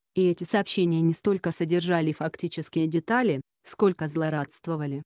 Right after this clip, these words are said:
что Нетаньяху удалился из России ни с чем. Во-вторых, я думаю, что эта история основана на реальности. Израильтяне вели себя так, как будто им было наплевать на российское присутствие в Сирии,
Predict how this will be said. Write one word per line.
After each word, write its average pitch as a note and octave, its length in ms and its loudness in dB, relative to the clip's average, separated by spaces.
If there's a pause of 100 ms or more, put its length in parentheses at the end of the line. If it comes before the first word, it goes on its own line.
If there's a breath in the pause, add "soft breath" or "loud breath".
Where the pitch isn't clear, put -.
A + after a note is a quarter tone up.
(180)
что - 220 2
Нетаньяху F#3+ 680 2
удалился F#3 540 0
из D#3 120 -4
России D#3+ 440 -2
ни E3 160 2
с - 80 -12
чем. D3 340 -6 (680)
Во-вторых, G3 680 -2 (220)
я E3+ 220 2
думаю, E3 520 2 (220)
что - 280 2
эта G3 220 2
история D3+ 460 -2
основана A3+ 580 2
на F#3+ 140 4
реальности. C#3+ 720 -4 (640)
Израильтяне F#3+ 680 2
вели G#3 200 0
себя G3 300 -2
так, D3+ 400 -2 (220)
как F#3+ 200 0
будто F3+ 320 0
им E3 140 0
было D#3+ 200 2
наплевать F3 560 0
на F3 140 0
российское F#3 540 -4
присутствие F3+ 720 -2
в - 60 -14
Сирии, C3+ 480 -2